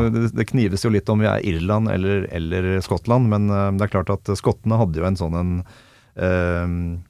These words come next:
Speaker 2: eh, separatist- og selvstendighetsbevegelse, og, og hatt, og var jo i likhet med Norge et eget, eh, rike på, i middelalderen, og, og, og, og fram og tilbake har det vært kriging med engelskmennene særlig. Helt fram til syttenførtitallet, er det ikke det? Når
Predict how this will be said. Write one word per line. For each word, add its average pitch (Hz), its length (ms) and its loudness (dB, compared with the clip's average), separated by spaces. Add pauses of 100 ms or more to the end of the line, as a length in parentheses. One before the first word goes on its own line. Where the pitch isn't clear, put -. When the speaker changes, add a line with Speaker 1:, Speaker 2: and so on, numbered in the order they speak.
(400)
Speaker 2:
eh, 90 640 -8
separatist- 92 760 -4
og 87 600 0
selvstendighetsbevegelse, 90 1160 -2 (180)
og, 92 320 -2
og 87 120 2
hatt, 80 200 -4
og 85 160 0
var 73 180 -4
jo 87 140 -2
i 95 100 -6
likhet 82 320 -4
med 98 120 0
Norge 80 260 -2
et - 80 -8
eget, 80 340 -4
eh, 92 220 -2
rike 107 460 -2
på, 107 400 -2 (280)
i 113 60 0
middelalderen, 117 500 2
og, 123 220 -2
og, 107 300 -4 (100)
og, 104 200 -2
og 98 60 -4
fram 95 280 0
og 98 80 -2
tilbake 95 400 -2
har 101 60 0
det 95 100 0
vært 87 240 -6
kriging 82 380 -4
med 78 120 -4
engelskmennene 76 640 -4
særlig. 82 320 -2 (140)
Helt 101 120 0
fram 85 140 -2
til 90 160 -6
syttenførtitallet, - 1700 -4
er 139 100 4
det 104 60 -4
ikke 127 100 2
det? 135 80 6
Når 123 100 4